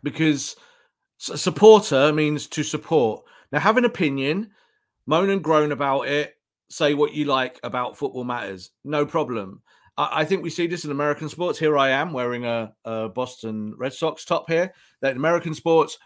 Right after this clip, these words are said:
booing is a normal thing. It's just a normal thing. Like, don't like something, you boo. When you like it, you cheer.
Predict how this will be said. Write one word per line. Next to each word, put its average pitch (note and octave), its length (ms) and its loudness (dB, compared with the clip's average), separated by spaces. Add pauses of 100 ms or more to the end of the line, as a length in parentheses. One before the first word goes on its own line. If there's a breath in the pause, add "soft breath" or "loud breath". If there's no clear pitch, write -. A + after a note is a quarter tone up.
(120)
booing F#3+ 300 4
is F3 120 -4
a F3+ 60 -2
normal F3+ 420 -2
thing. A2+ 440 -2
It's D#3 200 -10
just D#3+ 220 -8
a D#3+ 60 -2
normal D#3 240 -2
thing. D#3+ 240 -4
Like, C3+ 280 -2
don't D3 200 -2
like E3+ 160 0
something, F3+ 240 -4
you D3+ 80 0
boo. E3+ 380 0 (240 loud breath)
When C#3 180 0
you D3 80 -2
like D#3+ 280 0
it, D#3 120 -4
you D#3+ 100 -8
cheer. C#3+ 460 -2